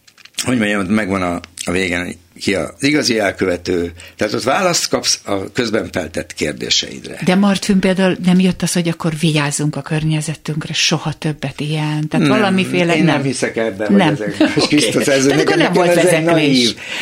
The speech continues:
Speaker 1: Nem, nem, nem. A megtisztulás az nem így történik. Ez egy nagyon külsődleges dolog. Az, hogy,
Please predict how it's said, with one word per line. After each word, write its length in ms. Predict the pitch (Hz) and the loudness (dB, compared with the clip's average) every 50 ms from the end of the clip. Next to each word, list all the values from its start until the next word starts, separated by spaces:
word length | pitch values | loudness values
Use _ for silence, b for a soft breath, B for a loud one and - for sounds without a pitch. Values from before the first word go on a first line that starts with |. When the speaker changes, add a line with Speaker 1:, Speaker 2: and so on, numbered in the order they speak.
| B | B
Speaker 1:
Nem, 280 | B 160 175 139 92 - - | B 0 0 0 -4 -8 -6
nem, 260 | 110 120 113 95 90 | -4 -4 -4 -4 -4
nem. 200 | 92 95 87 85 - | -4 -4 -4 -2 -2
A 60 | 104 | 0
megtisztulás 720 | 98 104 139 180 - - 233 214 - - 196 185 175 160 - | 0 0 0 -2 0 0 0 0 2 0 2 2 2 2 0
az 80 | 170 | 0
nem 200 | 165 185 214 175 | 2 2 2 2
így 120 | 143 117 - | 0 -2 0
történik. 720 | - - - 104 - - - 87 80 82 - - - - B B B B B B B B B | 0 0 0 0 -2 -4 -6 -6 -6 -8 -12 -12 -16 -18 B B B B B B B B B
Ez 120 | - 135 | -2 0
egy 140 | 147 156 160 | 0 0 2
nagyon 300 | 175 170 139 123 113 98 | 0 0 0 0 0 2
külsődleges 640 | - 120 110 101 - 107 95 90 95 90 95 90 95 | 2 2 4 4 2 0 0 -2 -2 -2 -2 -2 0
dolog. 300 | 98 101 90 82 - - B B B B B | 0 0 0 0 -4 -6 B B B B B
Az, 260 | B - 175 202 - | B 0 2 2 0
hogy, 220 | - 202 165 135 | 0 0 -2 -4